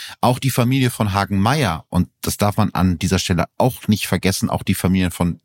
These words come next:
Tätern werden durch sowas oft mitgeschädigt. Seine Ehefrau hat sich noch vor Prozessbeginn scheiden lassen. Auch sie muss therapeutische Hilfe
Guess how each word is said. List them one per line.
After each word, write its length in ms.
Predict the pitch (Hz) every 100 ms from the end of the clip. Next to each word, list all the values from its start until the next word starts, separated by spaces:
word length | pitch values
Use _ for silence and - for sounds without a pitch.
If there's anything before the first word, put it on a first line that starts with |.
| -
Tätern 560 | - 135 151 98 78
werden 280 | 67 67 123 -
durch 160 | 78
sowas 300 | - 71 71
oft 220 | - - 95
mitgeschädigt. 760 | - - 71 73 69 98 - - - - - -
Seine 300 | 98 95 92 - - -
Ehefrau 760 | 113 131 151 - 131 131 139 -
hat 280 | - 113 -
sich 340 | - 110 -
noch 120 | 101 -
vor 280 | 123 127 -
Prozessbeginn 760 | - 113 113 - 104 - 95 95
scheiden 580 | - - 107 135 131 98
lassen. 560 | 76 - - 117 104 -
Auch 140 | 98 -
sie 200 | - 131
muss 260 | 113 104 - - - -
therapeutische 640 | 101 95 98 95 95 -
Hilfe 400 | 92 117 - 78